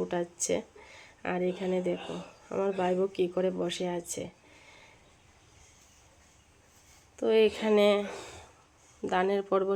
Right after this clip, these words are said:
শেষ হওয়ার পর যে কই দেওয়ার পর্বটা চলে, সেটা আসলো। তো আমার কাছে এই জায়গাটা খুবই ভালো লাগে, মন, ঠাকুরের মন্ত্র পড়ার সাথে সাথে, এ,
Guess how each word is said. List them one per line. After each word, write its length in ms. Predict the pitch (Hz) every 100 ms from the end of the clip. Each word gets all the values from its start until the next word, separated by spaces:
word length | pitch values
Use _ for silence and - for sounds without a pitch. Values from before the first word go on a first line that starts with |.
| 196
শেষ 180 | 175 185 -
হওয়ার 220 | 190 190 185
পর 140 | 180 180 185 - - - - - 185
যে 100 | 185 185
কই 260 | 190 190 196 185 185 185 - 190 180
দেওয়ার 260 | 180 180 175 175
পর্বটা 440 | 180 180 175 180 175 185
চলে, 260 | 180 185 208 208 - - -
সেটা 340 | - 185 180 180 180
আসলো। 400 | 175 - 175 185 202 - - - - - - - - - - -
তো 100 | 175 175 175 - - - -
আমার 200 | 196 202 190
কাছে 200 | 190 202 202
এই 60 | 190
জায়গাটা 260 | 185 185 185
খুবই 240 | 190 190 185
ভালো 160 | 180 185 185
লাগে, 220 | 180 190 190
মন, 160 | 185 180 180
ঠাকুরের 360 | 190 180 190 180
মন্ত্র 260 | 180 180 180 180 180
পড়ার 280 | 180 180 -
সাথে 200 | 180 175 180
সাথে, 280 | 175 - 185 202 - - - - -
এ, 20 | 180